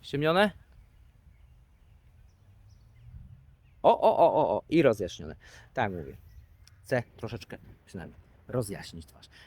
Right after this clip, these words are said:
No dobrze, to jest, y, wideo. A co z foto?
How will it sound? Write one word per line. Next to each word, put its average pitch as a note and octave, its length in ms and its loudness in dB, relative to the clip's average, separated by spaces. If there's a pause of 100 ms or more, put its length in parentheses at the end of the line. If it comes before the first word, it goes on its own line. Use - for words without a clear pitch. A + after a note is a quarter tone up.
(120)
No D#4 80 0
dobrze, E4+ 260 6 (180)
to D4+ 140 6
jest, - 320 0
y, G#3 240 6 (880)
wideo. D3+ 500 4 (440)
A E3 140 4
co E3+ 160 -2
z - 100 -8
foto? F3+ 340 -2